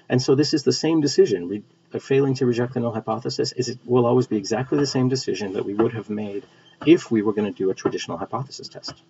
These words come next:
So this works just as well as a traditional hypothesis test in almost all situations. Another situation, John reads the Texans eat ice cream cones per year. So that's the Texas state average.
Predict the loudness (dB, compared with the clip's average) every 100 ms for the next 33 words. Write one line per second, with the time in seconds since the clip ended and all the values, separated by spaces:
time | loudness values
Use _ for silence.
0 | _ 2 4 4 _ 0 4 4 4 2
1 | -4 -2 -4 -2 -2 -2 -6 -8 -8 -10
2 | -14 -12 -10 -10 -10 -10 -12 -14 -14 -14
3 | -18 _ -8 -8 -8 -8 -8 -8 -10 -10
4 | -12 -14 -14 -20 _ _ _ _ _ _
5 | -20 _ _ _ 6 6 4 0 -2 -2
6 | -4 -8 2 6 8 6 0 -2 0 0
7 | -2 -4 -8 -8 -20 -20 _ -4 -2 -2
8 | -6 -6 -6 -4 -8 -10 -6 -4 -4 -6
9 | -4 -4 -4 -10 -12 -20 -4 -4 -2 -4
10 | -2 -4 -8 -12